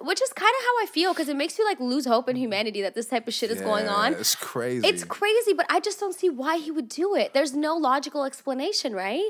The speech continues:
Speaker 2: At all. But they saying, like, for a salary, but it's just like, why do something like that just for that?
Speaker 1: I just,
Speaker 2: Like
Speaker 1: you know what? With everything that's going on in the media, plus conspiracy theories, that there are some I believe in, I just can't,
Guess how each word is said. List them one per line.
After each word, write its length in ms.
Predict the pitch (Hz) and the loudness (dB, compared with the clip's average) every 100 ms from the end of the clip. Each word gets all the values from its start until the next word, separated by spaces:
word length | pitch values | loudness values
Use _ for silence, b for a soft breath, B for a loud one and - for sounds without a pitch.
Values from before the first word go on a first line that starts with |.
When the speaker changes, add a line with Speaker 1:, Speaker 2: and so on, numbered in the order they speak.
| - | 0
Speaker 2:
At 320 | - 208 156 | 0 2 4
all. 420 | 170 262 143 107 | 4 4 4 2
But 100 | 117 | 2
they 100 | 139 | 2
saying, 220 | 147 160 139 | 4 4 2
like, 160 | 120 | 0
for 140 | - 107 | -2 -2
a 40 | |
salary, 600 | - 120 117 113 113 117 | 0 0 0 0 -2 -2
but 160 | 113 117 | -2 -2
it's 160 | 135 | -4
just 160 | 135 127 | -4 -2
like, 160 | 123 107 | -2 0
why 180 | 117 | 0
do 100 | 123 | 0
something 300 | 120 120 110 | -2 -4 -6
like 160 | 104 98 | -8 -8
that 200 | 113 101 | -8 -8
just 220 | 87 101 - | -8 -10 -10
for 220 | 98 87 | -10 -12
that? 320 | 85 107 104 | -12 -14 -8
Speaker 1:
I 160 | 294 339 | -2 0
just, 220 | 539 571 | 0 -2
Speaker 2:
Like 120 | - | -4
Speaker 1:
you 120 | 294 339 | 0 2
know 100 | 339 | 4
what? 240 | 339 294 | 4 2
With 160 | 302 302 | -2 -2
everything 380 | 269 330 370 359 | -2 0 -2 0
that's 300 | 330 240 - | 0 -2 -4
going 260 | 233 240 | 0 0
on 200 | 226 220 | 0 -2
in 140 | 220 226 | -2 -4
the 60 | |
media, 440 | 214 208 196 190 190 - - | -2 -2 -2 -2 -4 -8 -8
plus 220 | - 330 - | -2 0 0
conspiracy 560 | 277 - 226 214 226 | -6 -2 -2 -2 -6
theories, 340 | 214 202 190 208 | -6 -4 -4 -2
that 160 | 220 | -2
there 140 | 269 277 | 2 2
are 100 | 302 | 2
some 220 | 269 254 | 0 -2
I 80 | 220 | -2
believe 280 | 208 202 | -2 -4
in, 100 | 202 - - | -4 -4 2
I 160 | 330 | 2
just 260 | 427 453 - | 2 -2 -6
can't, 480 | - 294 262 269 | -4 0 0 -2